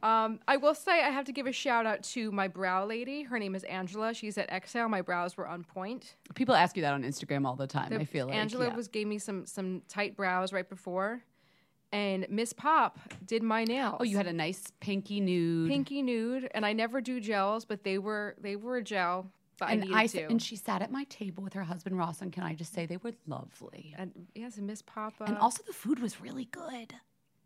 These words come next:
Speaker 1: The food was really
Speaker 2: Like,
Speaker 1: good.
Speaker 2: usually at a wedding, you're like, "Yeah, yeah, the food." When I wasn't busy admiring your beautiful Priscilla Presley look.
Speaker 1: Thank you.
Speaker 2: Actually, I was doing this simultaneously.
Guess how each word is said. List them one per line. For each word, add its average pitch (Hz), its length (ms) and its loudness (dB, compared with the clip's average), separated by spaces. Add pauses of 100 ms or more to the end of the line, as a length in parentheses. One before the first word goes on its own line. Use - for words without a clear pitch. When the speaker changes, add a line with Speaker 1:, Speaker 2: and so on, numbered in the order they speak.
Speaker 1:
The 196 80 -10
food 240 280 -8
was 165 160 -6
really 160 220 -6
Speaker 2:
Like, 220 120 6
Speaker 1:
good. 220 80 0
Speaker 2:
usually 233 240 2
at 247 60 0
a 233 60 -4
wedding, 170 200 2
you're 165 100 4
like, 143 160 0
"Yeah, 151 140 6
yeah, 135 240 4
the 131 80 -4
food." 151 440 0 (320)
When 185 120 6
I 185 80 6
wasn't 185 400 2
busy 190 300 4
admiring 156 640 4
your 165 100 2
beautiful 156 440 -2
Priscilla 160 400 -6
Presley 151 380 0
look. 139 440 2
Speaker 1:
Thank 277 380 -6
you. 175 240 -6
Speaker 2:
Actually, 214 160 2
I 208 40 4
was 180 80 2
doing 175 200 2
this 151 100 0
simultaneously. 139 760 -2